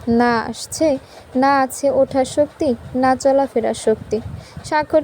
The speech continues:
ঠিকানা নিয়ে দ্রুত চলে আসলো নীরার কাছে। তারপর ওকে নিয়ে গাড়িতে উঠতে উঠতে জিজ্ঞেস করলো, "এখানে কেন তুমি? কিভাবে এলে? আর এই অবস্থা কেন?"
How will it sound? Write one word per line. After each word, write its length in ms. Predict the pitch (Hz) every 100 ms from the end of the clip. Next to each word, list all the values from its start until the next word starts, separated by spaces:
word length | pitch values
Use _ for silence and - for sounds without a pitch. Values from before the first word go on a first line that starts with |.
| -
ঠিকানা 380 | 320 330 330
নিয়ে 180 | 330 311
দ্রুত 420 | 247 - 240 269
চলে 320 | 285 302 302 285
আসলো 280 | 254 -
নীরার 360 | 247 247 247 240
কাছে। 400 | - 214 - 220 226 -
তারপর 360 | 240 233 - 247
ওকে 220 | 247 233
নিয়ে 200 | 240 277
গাড়িতে 440 | 269 254 247 -
উঠতে 280 | 262 269 -
উঠতে 240 | 285 - 277
জিজ্ঞেস 420 | 247 233 233 -
করলো, 320 | 285 311 277 - - - - -
"এখানে 360 | 302 294 311 311 -
কেন 240 | 269 294
তুমি? 320 | 302 311 330 392 - - - -
কিভাবে 500 | 285 294 277 285 262
এলে? 180 | 220 220 233 - - -
আর 160 | 247
এই 140 | 254 269
অবস্থা 440 | 262 254 - 240
কেন?" 240 | 226 214